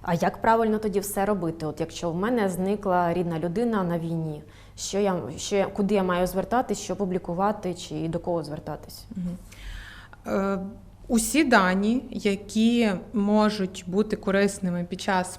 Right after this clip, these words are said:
Speaker 2: пошуку зниклих безвісти, військових, е, або цивільних, е, е, можна повідомляти лише державним органам і відповідним структурам, які займаються пошуком людей.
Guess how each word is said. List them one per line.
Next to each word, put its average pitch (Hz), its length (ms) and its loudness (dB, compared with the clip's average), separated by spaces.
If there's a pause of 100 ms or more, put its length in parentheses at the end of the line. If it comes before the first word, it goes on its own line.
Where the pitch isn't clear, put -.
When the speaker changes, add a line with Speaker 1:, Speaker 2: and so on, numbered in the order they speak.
Speaker 2:
пошуку 180 840 -2
зниклих 180 460 0
безвісти, 214 640 0
військових, 240 840 4
е, 214 40 2 (280)
або 175 300 0
цивільних, 233 880 4
е, 196 220 4 (480)
е, 180 280 6 (480)
можна 220 500 8
повідомляти 202 760 2
лише 196 380 2
державним 185 640 0 (100)
органам - 460 -4 (220)
і 175 340 -2
відповідним 196 480 2
структурам, 262 600 2
які 190 240 -2
займаються 208 540 0
пошуком 185 540 -4
людей. 151 340 -4